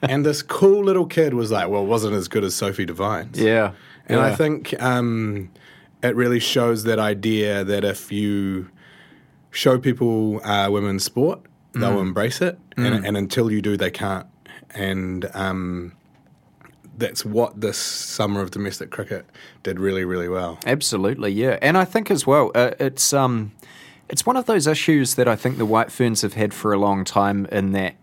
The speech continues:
Speaker 2: uh, the depth of players underneath the international team hasn't necessarily been strong enough. But, uh, th-, you know, this tournament's gonna, gonna really do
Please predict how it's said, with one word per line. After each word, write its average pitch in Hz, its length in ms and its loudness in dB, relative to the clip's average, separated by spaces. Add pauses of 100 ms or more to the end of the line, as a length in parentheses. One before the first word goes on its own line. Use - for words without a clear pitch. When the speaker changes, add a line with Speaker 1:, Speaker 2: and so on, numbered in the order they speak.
(200)
Speaker 2:
uh, 90 320 0 (140)
the 98 100 -2
depth - 580 -4
of 98 240 -2
players 98 500 0
underneath 101 600 -2
the 147 140 -2
international 139 560 -2
team 151 280 -2
hasn't 113 320 -2
necessarily 107 640 -2
been 95 200 -6
strong 107 400 0
enough. - 320 -4 (100)
But, 95 300 2 (720)
uh, 78 120 2 (120)
th-, 147 240 -4 (220)
you 175 120 2
know, 190 120 0
this 208 240 0
tournament's 175 440 0
gonna, 101 440 2 (520)
gonna 104 220 0
really 104 460 2
do 95 340 -2